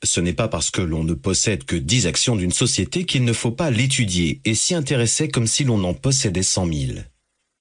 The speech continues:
Warren Buffett a coutume de répéter qu'il achète les grosses capitalisations comme s'il achetait une boutique en bas de la rue. Il veut tout savoir sur celle-ci.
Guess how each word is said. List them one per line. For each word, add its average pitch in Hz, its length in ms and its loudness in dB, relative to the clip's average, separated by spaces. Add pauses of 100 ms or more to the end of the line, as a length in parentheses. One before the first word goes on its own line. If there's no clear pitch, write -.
(800)
Warren 131 380 2
Buffett 139 540 0
a 107 100 2
coutume 123 360 0
de 104 80 2
répéter 107 500 0
qu'il 113 180 0
achète - 360 0
les 92 100 0
grosses 127 320 0
capitalisations 98 840 0
comme 127 200 0
s'il 170 260 0
achetait 147 280 0
une 104 160 0
boutique 147 400 -2
en 143 80 2
bas 120 120 2
de 98 80 0
la 87 120 0
rue. 65 280 -4 (760)
Il 156 180 2
veut 139 200 2
tout 165 240 -2
savoir 82 440 0
sur - 180 -2
celle-ci. - 500 0